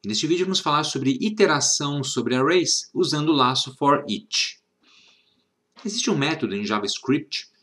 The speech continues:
chamado de for each, que é um método iterativo que permite realizar uma iteração, ou seja, acessar sequencialmente os elementos de um array, executando uma função em cada um desses elementos. Ou seja, permite executar um loop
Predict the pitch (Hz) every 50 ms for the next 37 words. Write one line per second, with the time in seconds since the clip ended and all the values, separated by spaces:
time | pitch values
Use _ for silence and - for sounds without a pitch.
0 | _ _ - - - 110 104 101 98 95 92 95 87 - - 131 135 - - 160
1 | 180 - - - - - - _ _ _ - - - 185 180 139 101 98 101 104
2 | - - 104 101 - 127 123 - - 95 - 107 110 107 - - 180 190 151 151
3 | - - _ _ - - - _ _ - - - 196 160 147 147 147 - - 165
4 | 165 160 143 110 104 107 - 101 104 110 107 107 - 143 156 156 156 - - -
5 | 175 190 196 147 - - _ _ - 107 117 120 117 - - - 107 98 90 95
6 | 90 - - 113 - - - 110 101 101 98 98 - _ _ _ _ _ - -
7 | - 127 123 120 113 107 98 - 113 101 101 98 92 - 107 90 104 110 110 101
8 | 95 92 92 90 - - 92 92 110 117 117 113 120 147 175 165 - - _ _
9 | _ _ _ _ _ - 170 185 202 180 147 180 180 180 - 180 180 - - -
10 | 143 151 165 175 175 160 135 107 92 92 98 104 110 117 120 123 123 - - -
11 | 123 117 107 - - - - 131 151 165 170 135 107 107 107 180 185 190 190 -
12 | 156 156 151 156 143 135 139 139 135 131 131 131 131 127 139 139 143 139 120 87
13 | 82 - _ - - - - - - _ _ _ _ - - 139 139 135 - 90
14 | 78 - - - 98 95 101 98 104 110 101 113 110 - 120 120 123 135 147 143
15 | 135 131 143 170 190 196 - -